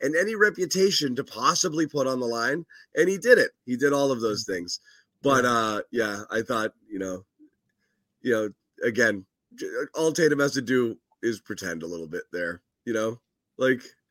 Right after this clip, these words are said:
Speaker 2: Couldn't
Speaker 1: but
Speaker 2: do
Speaker 1: you're
Speaker 2: it.
Speaker 1: right. The, the star's not even staying to watch it, you know? I mean, holy crap! The whole, it's, it, it, it is, it's gotten gross. It's
Speaker 2: And
Speaker 1: gotten
Speaker 2: can we,
Speaker 1: bad.
Speaker 2: can we just completely ban dunking on Shaq as an option?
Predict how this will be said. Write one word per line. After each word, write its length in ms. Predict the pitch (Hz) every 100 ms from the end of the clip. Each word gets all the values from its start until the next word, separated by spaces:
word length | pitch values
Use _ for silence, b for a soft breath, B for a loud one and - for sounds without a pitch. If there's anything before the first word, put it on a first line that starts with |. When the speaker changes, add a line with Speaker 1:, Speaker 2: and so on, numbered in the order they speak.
| b b
Speaker 2:
Couldn't 160 | 240 185
Speaker 1:
but 60 |
Speaker 2:
do 60 | -
Speaker 1:
you're 100 | 190
Speaker 2:
it. 40 |
Speaker 1:
right. 220 | 196 180 - B _
The, 160 | 156 185
the 120 | 190
star's 380 | - 196 214 180
not 140 | 180
even 160 | 147 127
staying 300 | - 147 127
to 60 |
watch 380 | 107 110 131 -
it, 120 | 110
you 80 | 104
know? 260 | 113 117 127
I 60 | 120
mean, 160 | 117
holy 300 | 123 139 113
crap! 380 | - 107 107 104
The 60 | 120
whole, 80 | 147
it's, 240 | 156 147
it, 220 | - 151 -
it, 180 | 151 147
it 140 | 160 156
is, 240 | 151 135
it's 140 | 123 -
gotten 300 | 131 120 110
gross. 480 | 104 95 87 - - -
It's 80 | -
Speaker 2:
And 60 | 165
Speaker 1:
gotten 140 | 180
Speaker 2:
can 40 | 185
we, 60 | 240
Speaker 1:
bad. 120 | -
Speaker 2:
can 180 | 185 180
we 260 | 226 233 -
just 240 | 143 170 - _
completely 460 | 160 147 180 185 143
ban 400 | 147 147 147 131
dunking 340 | 143 147 143
on 120 | 135
Shaq 360 | 127 135 123 123
as 160 | - 110
an 80 | 117
option? 480 | 117 117 120 110